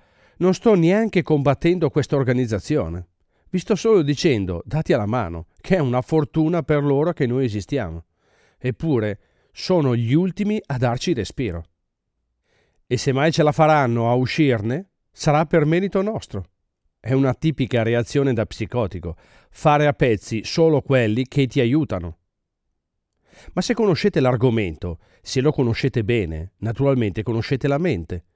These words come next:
Avete dati sperimentali sulla mente e la cosa non vi sconcerta più. Ovviamente, anche solo per questo motivo, diventate più capaci. Attorno a voi ci sono auditor di tutti i tipi, ai quali, audendo un pre-clear,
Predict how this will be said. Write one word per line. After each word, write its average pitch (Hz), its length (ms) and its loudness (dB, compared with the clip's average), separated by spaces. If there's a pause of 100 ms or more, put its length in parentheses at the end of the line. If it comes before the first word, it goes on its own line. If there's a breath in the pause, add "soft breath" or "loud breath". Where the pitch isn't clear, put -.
(300 soft breath)
Avete 131 360 2
dati 139 320 -2
sperimentali 135 880 0
sulla 127 300 -2
mente 107 520 -2 (340 soft breath)
e 120 80 -4
la 143 120 4
cosa 120 320 2
non 123 160 2
vi 127 80 0
sconcerta 147 640 0
più. 139 260 -4 (440)
Ovviamente, 101 640 -2 (260 loud breath)
anche 214 280 0
solo 190 260 2
per 139 140 -2
questo 151 240 -2
motivo, 98 640 -2
diventate 135 640 -2
più 175 120 -4
capaci. 175 540 -6 (880 soft breath)
Attorno 277 340 2
a 220 40 6
voi 117 360 4
ci 147 120 -6
sono 143 360 4
auditor 127 360 2
di 127 140 -4
tutti 147 260 -4
i 117 60 -4
tipi, 104 380 -4
ai 127 180 0
quali, 98 520 0
audendo 131 480 -2
un 123 100 0
pre-clear, 107 600 -2